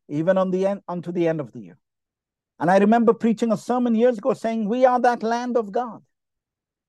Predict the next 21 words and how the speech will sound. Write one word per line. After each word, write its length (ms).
God 380
will 180
cause 400
it 140
to 140
rain 280
abundantly 600
upon 360
us." 400
And 120
I 120
believe 420
that 340
it, 260
this 260
is 200
somehow 480
commensurate, 840
it's, 300
uh, 140
compatible 800